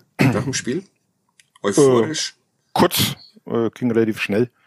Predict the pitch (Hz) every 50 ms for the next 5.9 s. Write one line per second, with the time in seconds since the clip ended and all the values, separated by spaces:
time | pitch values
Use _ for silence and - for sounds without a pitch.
0 | _ _ _ _ _ _ _ - - - - - - - - _ _ _ - -
1 | - 139 127 131 135 - 185 190 131 117 98 127 123 - 101 87 - - - -
2 | - 95 90 92 135 139 151 170 165 165 156 160 165 - - 156 139 135 - -
3 | - 127 123 - - - 190 208 196 - - 110 - 123 - - - 123 120 123
4 | 127 113 123 117 110 107 104 104 104 - - 113 110 110 104 - 107 113 117 110
5 | - - 117 120 - - 104 98 107 - - - - 135 - - - -